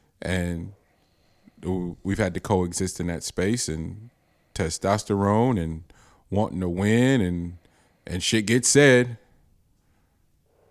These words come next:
Shit gets said, and people, people deal all kinds of ways. Um,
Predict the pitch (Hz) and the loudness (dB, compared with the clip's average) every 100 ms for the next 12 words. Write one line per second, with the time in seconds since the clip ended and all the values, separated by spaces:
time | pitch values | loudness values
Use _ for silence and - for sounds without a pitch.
0 | _ _ _ _ _ - 98 104 110 - | _ _ _ _ _ -8 -4 -2 -2 2
1 | 117 110 101 95 90 - 104 98 92 - | 4 4 2 -2 -8 -4 -2 -2 -6 -4
2 | 107 104 95 95 104 104 101 98 131 - | -4 -4 -4 0 2 4 2 0 -8 0
3 | 101 104 - 110 110 104 101 110 117 98 | 2 2 2 2 2 0 2 4 4 4
4 | 92 98 - - - 101 95 92 87 90 | -2 -10 -18 -20 -14 -8 -6 -6 -8 -12